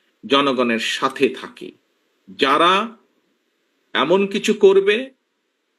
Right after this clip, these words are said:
যা আপনাকে আমাকে ক্ষতিগ্রস্ত করবে,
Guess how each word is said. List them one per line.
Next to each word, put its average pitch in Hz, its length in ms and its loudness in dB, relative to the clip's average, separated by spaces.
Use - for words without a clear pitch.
যা 143 220 0
আপনাকে 165 720 -2
আমাকে 139 380 -2
ক্ষতিগ্রস্ত 190 680 0
করবে, 190 440 -4